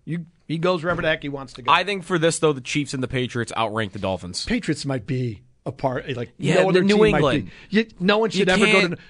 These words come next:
Speaker 1: no one who plays here should ever go to New England.
Speaker 2: I agree. You can't go to New England.
Speaker 1: I think that's the
Speaker 2: You
Speaker 1: only
Speaker 2: just
Speaker 1: team.
Speaker 2: don't
Speaker 1: That's it.
Speaker 2: go to New England.
Speaker 1: Yep. Hey, he wants to go to Kansas City.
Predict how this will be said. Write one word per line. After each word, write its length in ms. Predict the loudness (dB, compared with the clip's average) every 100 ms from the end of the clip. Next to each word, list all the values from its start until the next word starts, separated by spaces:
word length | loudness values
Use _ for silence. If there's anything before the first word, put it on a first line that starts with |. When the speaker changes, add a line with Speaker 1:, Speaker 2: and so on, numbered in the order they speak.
| 2
Speaker 1:
no 220 | 4 4
one 180 | 4 2
who 100 | 0
plays 400 | 0 2 2 -2
here 320 | -4 -4 -6 _ _ _ _ _ _
should 200 | -4 0
ever 180 | 2 0
go 160 | -2
to 80 | -4
New 160 | -6 -10
England. 220 | -12 0
Speaker 2:
I 140 | 2
agree. 300 | 2 -2 -4
You 140 | -4 -4
can't 320 | -2 0 2
go 120 | 0
to 100 | 0
New 160 | -2 -4
England. 320 | -6 -12 -18 -4
Speaker 1:
I 60 |
think 100 | -2
that's 160 | -2 -2
the 80 | -2
Speaker 2:
You 60 |
Speaker 1:
only 160 | 2 2
Speaker 2:
just 120 | 2
Speaker 1:
team. 260 | 0 -2 -6 -14 -16 -8 4
Speaker 2:
don't 120 | 4
Speaker 1:
That's 40 |
it. 40 | 6
Speaker 2:
go 140 | 4
to 80 | 2
New 180 | 0 -2
England. 200 | -2 -2
Speaker 1:
Yep. 180 | -2 -6 _ _ _ _ _ 0
Hey, 120 | 0
he 60 | 2
wants 180 | 0
to 60 | 0
go 60 | -2
to 80 | 2
Kansas 260 | 0 2
City. 360 | 0 2 0